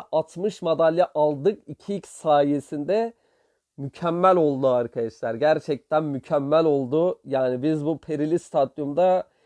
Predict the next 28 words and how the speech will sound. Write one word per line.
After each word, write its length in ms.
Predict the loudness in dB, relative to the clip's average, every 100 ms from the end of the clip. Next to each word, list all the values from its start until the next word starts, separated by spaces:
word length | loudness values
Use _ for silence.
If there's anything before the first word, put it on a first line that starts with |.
| _ _ _ _ _
iyi 280 | -6 -4 2
derecede 840 | 4 4 0 0 0 2 0 0 -2
madalya 600 | 0 2 2 2 -2 -2
kasabiliriz 760 | -10 -4 -4 -2 0 0 0 -2
anlamına 540 | -2 0 0 -2 0 0
geliyor 480 | 0 0 0 0
bu 120 | 0 2
da. 260 | 4 2 -2
Madalya 440 | -4 0 2 2
yolunda 760 | 0 -2 -2 -2 0 2 0 -4 _ _ _ _ _
çok 340 | -4 -4 _
güzel 320 | -2 2 4
yerlere 500 | 4 2 2 0 -2
gelebiliriz. 760 | -2 -2 -2 -2 -4 0 -2 -2 _ _ _ _
Şu 200 | -2 2
anda 320 | 2 0 -8
üç 220 | -12 -18 _
yüz 180 | -12 -4
doksan 380 | -4 -2 -2 -4
iki 220 | -2 0
madalya 440 | 2 4 2 2
olmuş 540 | -2 -2 -4 -4 -8 -4
ve 120 | -2
mega 300 | 0 2 0
paketi 420 | 0 -4 -8 -10
sizlerle 520 | -12 -8 0 0 0
birlikte 320 | -4 -6 -4 -2
almış. 320 | 2 2